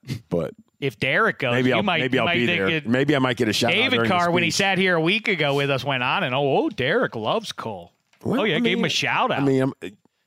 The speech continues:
Speaker 1: I'm,
Speaker 2: You're
Speaker 1: I'm
Speaker 2: a nice
Speaker 1: a likable
Speaker 2: guy.
Speaker 1: guy, right? I mean,
Speaker 2: You're all right. Yeah,
Speaker 1: is
Speaker 2: no,
Speaker 1: anyone
Speaker 2: you're very
Speaker 1: spitting
Speaker 2: nice.
Speaker 1: venom in my direction?
Speaker 2: I'm not.
Speaker 1: I hope
Speaker 2: Well,
Speaker 1: not.
Speaker 2: why are you always so weird? I'm not, uh,
Speaker 1: My bad.
Speaker 2: spitting anything in your direction.
Speaker 1: <laughs> No, did you ever hear anyone spit like that? Cole Wright, I tell you.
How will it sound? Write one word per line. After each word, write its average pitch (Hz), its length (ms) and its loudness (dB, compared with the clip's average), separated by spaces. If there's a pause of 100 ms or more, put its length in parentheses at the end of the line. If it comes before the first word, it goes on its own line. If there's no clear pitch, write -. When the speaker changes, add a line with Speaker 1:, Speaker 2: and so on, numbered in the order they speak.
(180)
Speaker 1:
I'm, 123 100 0
Speaker 2:
You're - 60 0
Speaker 1:
I'm - 100 2
Speaker 2:
a - 20 2
nice 240 240 2
Speaker 1:
a - 20 0
likable 151 260 2
Speaker 2:
guy. 214 120 2
Speaker 1:
guy, 208 40 2
right? 180 300 2
I 151 60 0
mean, 117 400 2
Speaker 2:
You're 311 140 0
all 202 120 2
right. 131 320 0
Yeah, 277 140 2
Speaker 1:
is - 40 0
Speaker 2:
no, 139 120 2
Speaker 1:
anyone 135 140 2
Speaker 2:
you're 127 140 2
very 180 120 2
Speaker 1:
spitting - 20 2
Speaker 2:
nice. 151 220 0
Speaker 1:
venom 139 240 2
in 170 100 0
my 143 100 0
direction? 151 540 -2
Speaker 2:
I'm 285 160 2
not. 339 260 2
Speaker 1:
I 330 100 4
hope 311 100 4
Speaker 2:
Well, 320 140 4
Speaker 1:
not. 320 40 0
Speaker 2:
why 320 80 4
are 339 80 2
you 349 100 2
always 320 240 2
so 320 240 2
weird? 302 400 2
I'm 156 160 0
not, 247 120 2
uh, 220 100 2
Speaker 1:
My - 60 -
bad. 180 40 0
Speaker 2:
spitting 240 380 0
anything 240 420 0
in 147 80 -2
your 139 140 0
direction. 120 460 -2 (200)
Speaker 1:
<laughs> - 200 -14
No, 165 120 4
did 143 280 0
you 160 80 4
ever 151 120 2
hear 151 160 0
anyone 139 400 2
spit 120 320 0
like 107 180 0
that? 147 160 0
Cole 165 260 2
Wright, 135 180 2
I 135 80 0
tell 143 260 2
you. 87 180 0